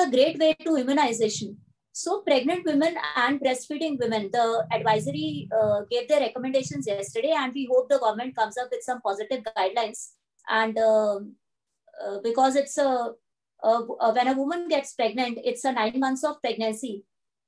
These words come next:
and then two years of breastfeeding. So these three years, we cannot, uh, you know, uh, amidst this surge of, you know, the covid infection, it is,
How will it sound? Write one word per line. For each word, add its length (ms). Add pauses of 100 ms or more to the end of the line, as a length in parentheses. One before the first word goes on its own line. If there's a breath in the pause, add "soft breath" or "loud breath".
(320)
and 160
then 220
two 160
years 200
of 180
breastfeeding. 580 (560)
So 560
these 240
three 200
years, 380
we 140
cannot, 320 (180)
uh, 360
you 200
know, 300 (280)
uh, 120 (240)
amidst 380
this 240
surge 360
of, 240 (140)
you 160
know, 240
the 100
covid 340
infection, 600 (640)
it 180
is, 480